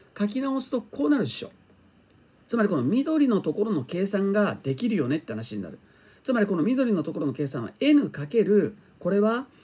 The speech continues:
Nのマイナス三分の一乗のことになるから、一引く三分の一のことだ、ことだから、Nの三分の二乗になるわけじゃない。いよいよ結論。この話でいいかな。すると、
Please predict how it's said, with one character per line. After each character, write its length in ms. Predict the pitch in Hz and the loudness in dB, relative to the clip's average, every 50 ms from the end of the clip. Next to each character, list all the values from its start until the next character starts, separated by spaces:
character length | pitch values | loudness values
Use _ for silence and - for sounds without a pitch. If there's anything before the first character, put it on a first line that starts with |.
| - - - _ - | -20 -20 -12 _ 2
N 220 | 240 262 247 196 | 2 4 4 4
の 180 | 165 185 170 113 | 2 2 0 0
マ 180 | 107 139 175 | -2 -2 0
イ 60 | 208 | 0
ナ 100 | 233 240 | -2 -2
ス 60 | 214 - | -4 -4
三 200 | - 220 220 214 | -2 -2 0 0
分 80 | 220 | 2
の 80 | 214 208 | 2 0
一 100 | 202 202 | 0 0
乗 140 | - 208 202 | -2 -2 -2
の 80 | 202 | 0
こ 100 | 202 208 | -2 -2
と 80 | 208 202 | -2 0
に 100 | 156 123 | 0 0
な 120 | 147 185 | 0 -2
る 100 | 190 160 | -2 -4
か 120 | - 98 101 | -6 -6 -6
ら、 240 | 135 151 135 - - - - - _ - | -4 -6 -6 -6 -10 -16 -20 -20 _ -6
一 260 | - 196 190 - 302 | -6 -6 -2 -2 -2
引 120 | - - | -2 -2
く 120 | - - 135 | -6 -6 -6
三 280 | - - 147 160 190 | -6 -6 -6 -4 -2
分 220 | 196 208 196 202 196 | -2 0 0 2 2
の 100 | 190 185 | 2 0
一 400 | 180 - - - 190 165 139 - _ _ - - _ - | -2 -4 -6 -4 -4 -4 -4 -6 _ _ -20 -20 _ -8
の 80 | 147 | -8
こ 100 | 143 175 | -6 -2
と 120 | - 208 196 | -2 0 0
だ、 140 | 139 - - - _ _ _ - | 0 -4 -10 -14 _ _ _ -14
こ 100 | - - | -12 0
と 100 | - 214 | 0 2
だ 100 | 202 190 | 2 2
か 100 | - 98 | -2 -4
ら、 220 | 98 151 165 127 - - - - - - - _ | -8 -8 -8 -8 -10 -12 -20 -20 -20 -20 -4 _
N 200 | 202 214 202 170 | 2 4 4 4
の 120 | 151 127 | 2 0
三 280 | 117 - 151 170 170 175 | -2 -6 -6 -6 -4 -4
分 160 | 175 170 170 | -4 -4 -2
の 60 | 165 | -2
二 160 | 143 131 131 | -2 -2 -2
乗 180 | 123 170 175 175 | -2 -2 -2 -2
に 80 | 175 | -2
な 120 | 170 180 190 | -2 -2 -2
る 60 | 170 | -2
わ 100 | 143 123 | -2 -4
け 80 | - - | -6 -10
じ 80 | - | -14
ゃ 40 | 95 | -14
な 60 | 98 104 | -14 -16
い。 60 | - - - - - - - - - - | -18 -20 -20 -20 -20 -20 -20 -20 -16 -10
い 60 | - 160 | -2 0
よ 120 | 185 185 | 2 4
い 40 | 156 | 4
よ 80 | 123 | 2
結 260 | 107 - 117 - - 110 | 0 -4 -8 -8 -6 -8
論。 120 | 104 98 - - - - - - - _ _ | -8 -8 -8 -16 -20 -20 -20 -20 -20 _ _
こ 120 | - 175 | -4 0
の 80 | 190 202 | 2 2
話 260 | 208 202 208 208 - | 4 4 2 0 0
で 80 | - 135 | -4 -6
い 40 | |
い 20 | 123 | -6
か 120 | - - | -6 -10
な。 120 | 107 - - _ _ _ _ _ - - - _ | -14 -16 -18 _ _ _ _ _ -20 -20 -20 _
す 120 | - - 220 | -4 0 0
る 100 | 233 226 | 2 4
と、 260 | 269 254 220 - | 4 4 4 4